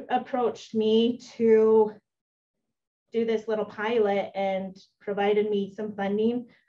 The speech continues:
that I matched with four H after school funding, because we're reaching the same demographic. And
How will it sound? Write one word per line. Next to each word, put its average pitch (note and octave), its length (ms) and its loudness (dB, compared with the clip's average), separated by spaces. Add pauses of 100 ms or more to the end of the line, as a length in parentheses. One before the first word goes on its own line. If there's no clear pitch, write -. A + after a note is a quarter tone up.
(120)
that - 200 0
I G#3 180 2
matched G#3 580 -4
with G3 300 -2 (380)
four G#3+ 160 0
H F#3 280 -6
after G3 340 -6
school A#3+ 320 -6
funding, B3 540 -2 (340)
because G3 300 -2
we're G3 180 -2
reaching G#3 420 0
the F#3 80 -8
same F#3 280 -6
demographic. E3 680 -10 (1040)
And G3+ 480 -4